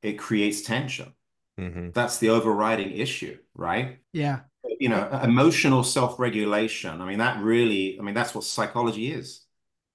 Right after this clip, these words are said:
Speaker 1: Psychology is emotional self-regulation.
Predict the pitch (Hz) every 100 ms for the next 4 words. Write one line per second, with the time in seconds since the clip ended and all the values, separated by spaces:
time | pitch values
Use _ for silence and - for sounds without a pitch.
0 | _ - 131 127 139 147 131 113 117 123
1 | 117 113 95 92 - - 101 98 110 123
2 | - 98 95 - 104 104 92 92 92 90
3 | 101 76 - -